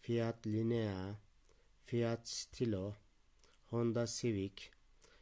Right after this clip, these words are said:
Kia Cerato, Mazda üç, Peugeot üç yüz altı, Peugeot üç yüz yedi, Peugeot üç yüz sekiz, Hyundai Accent Blue, Hyundai Elantra,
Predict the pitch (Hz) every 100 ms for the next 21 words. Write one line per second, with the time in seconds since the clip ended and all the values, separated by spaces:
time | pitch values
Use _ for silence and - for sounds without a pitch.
0 | - - - 120 117 113 117 107 117 117
1 | 117 98 92 104 - - - - - -
2 | - 110 117 110 117 110 120 107 - -
3 | - - - - - - - - 120 113
4 | 120 120 117 - 113 117 117 107 - 113
5 | 120 - - - - 113 107 117 110 110
6 | - - 113 113 117 104 117 117 - -
7 | - - - - - - - 107 113 113
8 | 104 104 - 110 - 120 113 120 113 -
9 | - - - - - - - 117 113 113
10 | 101 110 - - 117 95 - 113 107 110
11 | 107 117 - - - - - - - -
12 | - - - - - - 131 123 113 110
13 | - 107 104 113 113 110 110 113 113